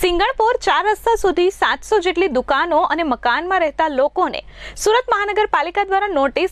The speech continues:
આપવામાં આવી છે. અહીંયાના લોકો વીસ થી ત્રીસ વર્ષથી આ મકાનોમાં રહે છે અને દુકાનોમાં કામ કરે છે. છતાં અગાઉ પાલિકાને આ બાબત ધ્યાનમાં ન આવી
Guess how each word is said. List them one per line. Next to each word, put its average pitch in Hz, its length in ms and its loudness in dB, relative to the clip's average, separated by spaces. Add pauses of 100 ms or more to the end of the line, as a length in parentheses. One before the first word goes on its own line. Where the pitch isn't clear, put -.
આપવામાં 262 380 -2
આવી 180 180 -6
છે. - 240 -4 (240)
અહીંયાના 262 360 0
લોકો 302 420 0
વીસ 302 300 -2
થી 427 140 0
ત્રીસ 415 360 -2
વર્ષથી 330 440 0
આ - 140 0
મકાનોમાં 302 560 -4
રહે 214 200 -4
છે - 180 -2 (380)
અને 440 220 0
દુકાનોમાં 381 600 0
કામ 277 280 -2
કરે 208 240 -2
છે. - 240 -6 (240)
છતાં 254 320 2
અગાઉ 247 320 0
પાલિકાને 294 500 -2
આ - 140 0
બાબત 262 300 0
ધ્યાનમાં 247 460 -4
ન 247 80 0
આવી 294 360 0